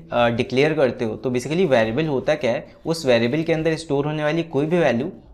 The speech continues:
मेमोरी के अंदर कहीं ना कहीं किसी फिक्स लोकेशन पे जाके सेव हो जाती है।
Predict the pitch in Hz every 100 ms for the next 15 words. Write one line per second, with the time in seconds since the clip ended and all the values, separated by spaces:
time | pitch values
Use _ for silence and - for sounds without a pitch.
0 | - 113 120 123 147 175 160 135 156 165
1 | 139 151 151 175 170 - 175 170 160 135
2 | 123 120 147 147 127 120 226 - 131 107
3 | 104 101 - 101